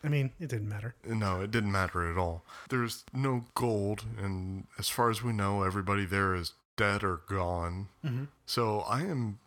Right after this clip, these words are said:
Speaker 2: I'm very intrigued why they, there was a Savage Beach two.
Speaker 1: I might check on this later. I got the impression there was one line of dialogue earlier where they were like, "Oh, he always does that."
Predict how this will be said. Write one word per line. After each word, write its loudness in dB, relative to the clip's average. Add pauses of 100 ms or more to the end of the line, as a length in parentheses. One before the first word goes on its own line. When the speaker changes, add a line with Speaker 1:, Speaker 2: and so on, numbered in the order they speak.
Speaker 2:
I'm -2
very 2
intrigued -2
why 0
they, -2 (160)
there -4
was -2
a -4
Savage -2
Beach -6
two. -2 (180)
Speaker 1:
I 0
might -2
check -4
on -2
this -4
later. -6 (320)
I -4
got -4
the 2
impression 0
there 0
was 0
one -2
line 0
of -2
dialogue -2
earlier -2 (120)
where -4
they 0
were 0
like, -4 (300)
"Oh, 0
he -2
always 2
does -2
that." -6